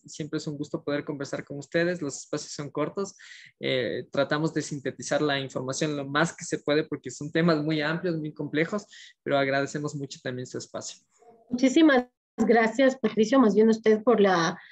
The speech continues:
Speaker 2: por la apertura. Sí, como decimos, son temas, como dice Patricio, son temas súper amplios, pero, eh, es esto, ¿no? El hecho de que ya está usted dejando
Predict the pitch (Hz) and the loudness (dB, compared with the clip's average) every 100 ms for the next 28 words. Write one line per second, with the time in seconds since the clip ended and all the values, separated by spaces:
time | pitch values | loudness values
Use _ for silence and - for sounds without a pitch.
0 | - _ 220 220 247 247 220 185 - 302 | -20 _ 4 6 6 6 4 2 4 6
1 | 294 247 339 - 208 247 247 247 240 220 | 8 6 2 -2 -2 2 6 6 6 4
2 | 214 269 285 240 262 349 370 - - 240 | 6 6 6 6 4 4 2 -2 2 6
3 | 294 311 220 208 220 262 208 220 208 202 | 6 4 4 4 4 2 2 2 2 4
4 | 220 226 226 226 202 220 190 208 214 - | 4 4 2 2 0 2 4 2 0 -2
5 | - - _ - 285 285 294 - 214 208 | -20 -20 _ 2 4 6 4 0 2 6
6 | 202 196 196 220 220 254 262 262 196 196 | 8 6 6 4 6 6 4 4 2 4
7 | 254 247 202 208 254 226 220 196 185 226 | 6 6 4 4 4 4 4 2 2 2
8 | 277 311 311 - - 226 226 233 277 - | 4 4 2 0 0 2 2 2 -2 2
9 | 247 254 247 254 254 254 269 | 4 4 4 4 6 6 4